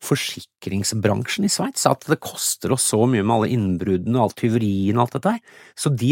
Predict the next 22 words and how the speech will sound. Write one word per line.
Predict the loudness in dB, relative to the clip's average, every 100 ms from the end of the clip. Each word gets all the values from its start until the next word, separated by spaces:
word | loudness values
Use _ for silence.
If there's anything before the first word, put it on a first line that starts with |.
| 6
var | 4
med | 4 0
å | -2
sponse | -4 0 0 0 -4 -6 -6 2 2
og, | 2 0 2
og, | 2 2
og | 0
pushe | -2 0 -4 0
og | 2 4 4 4
drive | 6 6
lobbyvirksomhet | 6 6 2 2 -2 -2
for | 0 2 4
da | 6 4 4 -4 -20 -2 0
dette | 2 4
med | 4
at, | 0 2
eh, | 4 6
heroinister | 4 2 2 2 0 -2 -6 -6
kunne | -2 -2
få | 0 2 4 4 2 -2
utdelt, | -4 -2 -4 -4 -10 -6
eh, | -6